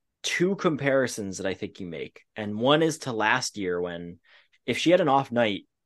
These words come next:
she was invisible. I mean, you did not see her at all. So that's one big difference. The other difference is, and look,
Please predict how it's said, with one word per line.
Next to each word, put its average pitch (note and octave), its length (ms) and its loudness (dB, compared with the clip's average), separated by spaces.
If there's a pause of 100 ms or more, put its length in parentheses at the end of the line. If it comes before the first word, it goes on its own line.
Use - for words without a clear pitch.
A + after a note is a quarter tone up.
(500)
she - 160 -4
was A#2+ 120 -2
invisible. F#2+ 560 -6 (260)
I G2+ 100 -8
mean, G2 240 -6
you G#2+ 200 -4
did G#2+ 160 -2
not G#2 200 -2
see G#2+ 220 -4
her F#2 360 -6
at A2 160 2
all. E2+ 340 -4 (460)
So F#2 420 0 (580)
that's B2+ 220 0
one A#2+ 220 -2
big F#2 180 -6
difference. - 480 -12 (380)
The A#2+ 140 -6 (120)
other D3 240 6
difference A2 720 -4
is, G2+ 640 -4 (600)
and F#2+ 240 -10
look, - 260 -12